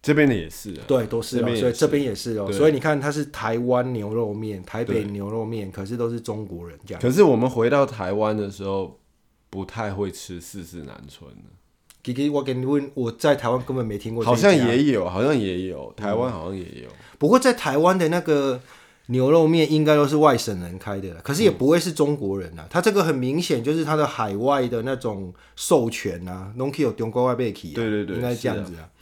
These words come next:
Speaker 2: 然后他里面还有介绍几间呢，就是他在节目的最后呢，有讲说什么他们去，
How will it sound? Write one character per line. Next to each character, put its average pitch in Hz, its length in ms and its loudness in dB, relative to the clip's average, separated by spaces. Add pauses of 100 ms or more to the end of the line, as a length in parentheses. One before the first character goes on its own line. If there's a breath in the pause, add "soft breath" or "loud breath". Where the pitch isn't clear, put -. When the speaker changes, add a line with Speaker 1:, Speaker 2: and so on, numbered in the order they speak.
(420 loud breath)
Speaker 2:
然 147 140 4
后 226 200 6
他 208 460 2 (280 loud breath)
里 117 160 -2
面 175 160 4
还 175 100 4
有 165 80 6
介 175 260 4
绍 156 280 6
几 107 260 -6
间 143 260 0
呢， 143 80 0
就 143 140 0
是 156 100 2
他 151 220 -2
在 156 160 2
节 123 240 -2
目 139 160 -2
的 127 60 0
最 127 240 0
后 123 260 -2
呢， 110 80 -2
有 117 140 0
讲 104 280 -4
说 120 180 -4
什 117 140 -6
么 92 140 -6
他 123 140 -8
们 123 180 -6
去， 113 400 -2